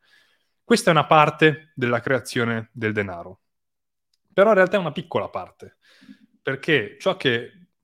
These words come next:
per noi, magari per noi bitcoiner, chi ha approfondito anche leggermente questa cosa, è una cosa banale, ma in realtà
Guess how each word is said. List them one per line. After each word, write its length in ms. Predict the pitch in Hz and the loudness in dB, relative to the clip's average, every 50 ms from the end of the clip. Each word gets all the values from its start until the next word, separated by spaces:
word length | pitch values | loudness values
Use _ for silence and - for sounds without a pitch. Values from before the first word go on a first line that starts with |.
| _ _ | _ _
per 140 | - 151 143 | -2 -2 -2
noi, 160 | 151 175 190 | 0 -2 -2
magari 400 | 165 131 127 139 147 151 139 131 | -2 -2 0 0 0 0 0 0
per 200 | - 131 120 117 | -2 0 0 0
noi 220 | 123 123 135 143 139 | -2 -4 -6 -6 -6
bitcoiner, 600 | 131 - - - - 139 135 139 139 123 113 - | -8 -10 -10 -6 -2 -2 -2 -2 -2 -6 -8 -8
chi 120 | - 143 | -6 -4
ha 80 | 139 127 | -4 -2
approfondito 600 | - - 135 139 - 135 127 127 139 139 - 131 | -2 -4 -8 -8 -8 -8 -10 -10 -10 -8 -6 -4
anche 200 | 131 135 131 131 | -4 -4 -4 -6
leggermente 580 | 127 120 120 113 120 117 123 131 127 - 127 120 | -6 -6 -4 -4 -6 -6 -6 -8 -10 -10 -10 -10
questa 260 | 123 113 - 123 - | -10 -12 -12 -10 -8
cosa, 180 | - 143 139 | -6 -6 -6
è 40 | 127 | -6
una 100 | 113 110 | -8 -8
cosa 200 | - 120 113 110 | -6 -6 -6 -6
banale, 460 | 110 113 107 110 117 117 127 127 127 | -4 -4 -4 -4 -4 -4 -4 -4 -4
ma 140 | 117 113 113 | -4 -4 -4
in 80 | 110 110 | -4 -4
realtà 580 | 113 117 113 110 - - 131 131 131 135 135 | -4 -4 -6 -6 -6 -4 -2 -2 -2 -4 -6